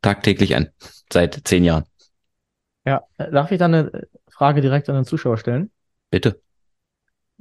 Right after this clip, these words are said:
Speaker 2: Wenn hier irgendjemand von, äh, den, den Hörern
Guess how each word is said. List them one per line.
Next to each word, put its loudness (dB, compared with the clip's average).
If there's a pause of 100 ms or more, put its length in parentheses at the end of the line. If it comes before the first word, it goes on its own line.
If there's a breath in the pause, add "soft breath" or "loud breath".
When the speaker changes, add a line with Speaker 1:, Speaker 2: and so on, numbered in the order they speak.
(100)
Speaker 2:
Wenn 2
hier 6
irgendjemand 2
von, -4
äh, -14 (480)
den, -4
den -4 (120)
Hörern 0